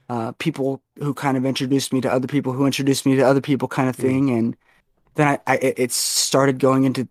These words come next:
Speaker 1: doing the licensing, and, and, uh, there was a company that was like, "Hey, we have this intellectual property.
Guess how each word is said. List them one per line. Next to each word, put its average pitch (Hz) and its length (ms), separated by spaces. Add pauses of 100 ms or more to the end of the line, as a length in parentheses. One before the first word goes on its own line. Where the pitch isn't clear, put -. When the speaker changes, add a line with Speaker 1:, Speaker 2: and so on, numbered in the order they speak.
Speaker 1:
doing 131 220
the 127 80
licensing, 117 680
and, 117 380
and, 120 320
uh, 113 300 (460)
there 131 100
was 123 100
a 127 60
company 131 440
that 123 140
was 135 160
like, 120 180
"Hey, 147 260
we 131 140
have 143 220
this 135 180
intellectual 135 500
property. 147 680